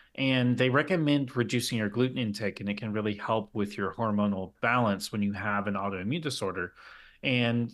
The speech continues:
so we've been working on doing gluten reduction as much as is feasible for us. We're not completely cutting gluten out, but,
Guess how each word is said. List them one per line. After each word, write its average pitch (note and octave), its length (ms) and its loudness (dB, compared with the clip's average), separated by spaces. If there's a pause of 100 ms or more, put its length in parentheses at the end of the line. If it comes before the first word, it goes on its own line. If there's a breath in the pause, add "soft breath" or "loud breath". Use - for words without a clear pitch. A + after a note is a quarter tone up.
(120)
so C3+ 420 4
we've C#3+ 260 4
been D#3 160 2
working C3+ 380 2
on A#2 400 2
doing A#2 300 2
gluten A#2 280 2
reduction G#2+ 520 0
as G2+ 180 0
much E3+ 240 2
as D#3 160 2
is C3+ 320 0
feasible B2 560 0
for G2 260 0
us. - 240 -2
We're B2+ 100 2
not C#3+ 180 2
completely C3 340 0
cutting A2+ 300 0
gluten G#2+ 320 0
out, C#3+ 320 2
but, A#2 240 0